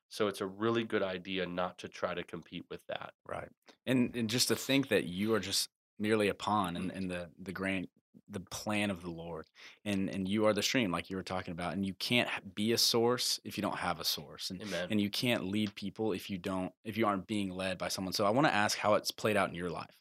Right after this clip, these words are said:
Speaker 2: in your leadership, in your transition to, to leadership in, in, in the church world. How has this verse played out for you personally?
Speaker 1: Yeah, I can say it real simply and real clearly. I'll try to as best as I can. Um, everybody is under authority.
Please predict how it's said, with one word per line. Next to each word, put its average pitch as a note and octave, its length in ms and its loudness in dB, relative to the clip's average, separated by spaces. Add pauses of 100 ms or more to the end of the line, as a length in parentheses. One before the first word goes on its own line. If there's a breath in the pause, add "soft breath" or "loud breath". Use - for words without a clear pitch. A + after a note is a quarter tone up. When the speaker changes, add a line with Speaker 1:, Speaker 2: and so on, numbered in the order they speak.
(340 soft breath)
Speaker 2:
in G#2+ 100 2
your A#2+ 180 6
leadership, A#2 540 4
in G#2+ 80 0
your A2 100 2
transition A2 760 4
to, G#2 320 2 (300 loud breath)
to A#2 100 2
leadership A2 560 4
in, G#2 120 0
in, F#2+ 320 -2
in G2 120 -2
the F#2+ 80 -2
church - 360 4
world. F2+ 300 0 (240 soft breath)
How C3+ 160 8
has C#3 140 6
this G#2+ 240 4
verse G#2 340 2
played G2 320 0
out - 160 0
for F#2+ 140 -8
you F2 180 -2
personally? - 580 -8 (360 loud breath)
Speaker 1:
Yeah, A2+ 320 6
I A#2 500 4 (480)
can G2+ 200 -2
say G#2+ 300 2
it G2+ 140 0
real A2 240 4
simply G#2 420 0
and F#2+ 100 -2
real F#2+ 140 2
clearly. F#2 380 0
I'll F2+ 140 2
try F#2+ 280 2
to F2+ 160 -2
as E2+ 120 -6
best F2+ 260 -2
as F#2 100 -8
I F2 120 -2
can. E2+ 320 -4 (400 soft breath)
Um, F2+ 400 2 (260)
everybody A2+ 720 4
is F#2+ 160 -2
under F#2+ 300 2
authority. E2+ 580 -6